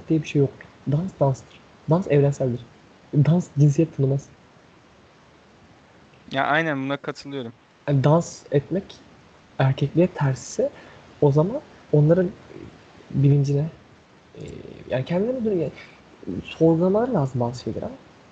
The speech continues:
Speaker 1: bilmiyorum.
Speaker 2: Ya aslında sana bir şey diyeyim mi? Bunlar kemikleştiği için halk bunları şey yapmıyor. Nasıl diyeyim? Belli ölçüde, e,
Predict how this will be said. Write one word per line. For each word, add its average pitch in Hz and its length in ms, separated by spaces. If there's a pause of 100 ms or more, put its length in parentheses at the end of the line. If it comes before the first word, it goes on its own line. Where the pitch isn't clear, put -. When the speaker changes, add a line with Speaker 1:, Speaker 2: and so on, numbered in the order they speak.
(120)
Speaker 1:
bilmiyorum. 175 240
Speaker 2:
Ya 170 60
aslında 208 500
sana 190 260
bir 185 60
şey 202 180
diyeyim 214 200
mi? 139 120
Bunlar 185 340
kemikleştiği 180 640
için 202 160
halk 156 260 (100)
bunları 170 280
şey 165 240
yapmıyor. 120 480
Nasıl 123 260
diyeyim? 113 200
Belli 123 220
ölçüde, 127 420 (680)
e, 117 420